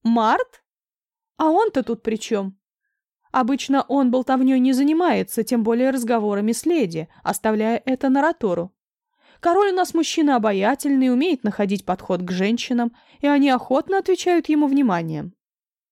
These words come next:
На церемонии инициации Оливия должна выбрать себе будущего мужа. Король решил подстраховаться, выдав её замуж,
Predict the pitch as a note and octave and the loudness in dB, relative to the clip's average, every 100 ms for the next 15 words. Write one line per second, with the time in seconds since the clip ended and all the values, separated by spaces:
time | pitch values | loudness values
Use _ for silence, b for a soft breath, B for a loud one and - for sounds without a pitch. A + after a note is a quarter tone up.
0 | _ _ _ _ _ _ _ _ _ _ | _ _ _ _ _ _ _ _ _ _
1 | _ _ _ _ _ _ _ _ _ _ | _ _ _ _ _ _ _ _ _ _
2 | _ _ _ _ _ _ _ _ _ _ | _ _ _ _ _ _ _ _ _ _
3 | F#3 G3 - G3 G3+ A#3 C#4 B3 A3+ G3+ | -4 -4 -2 -2 0 2 2 2 2 0
4 | - A3 G#3+ - A3 A#3 G3 - F3 F3+ | 0 0 0 -2 0 0 -2 -4 -2 0
5 | G3+ G3 F3+ F3 F3 - F3+ F3+ F3 G3+ | 2 0 0 -2 -4 -6 -2 -2 0 -2
6 | G3 A3 G3+ F#3+ - F#3+ F#3 F3 F#3 G3 | 0 0 -2 -4 -4 -4 -2 -2 -2 -2
7 | F3+ - G3 F#3+ G#3 G3 E3 - - _ | -4 -4 -4 0 0 0 -4 -10 -14 _
8 | _ _ F#3 A3 A#3 G3 G3 - A#3 A#3 | _ _ -2 0 0 0 -4 -4 -2 -2
9 | A3 G#3+ - A3+ G3+ G#3 G3+ C4 G#3+ - | -2 -6 -4 -6 -4 -4 -2 0 0 -4
10 | - B2+ - _ - E3 E3+ D#3+ F3+ F3 | -12 -12 -12 _ -6 -4 -4 -4 -2 -2
11 | F3+ G#3+ F#3+ - | 0 -2 -2 -8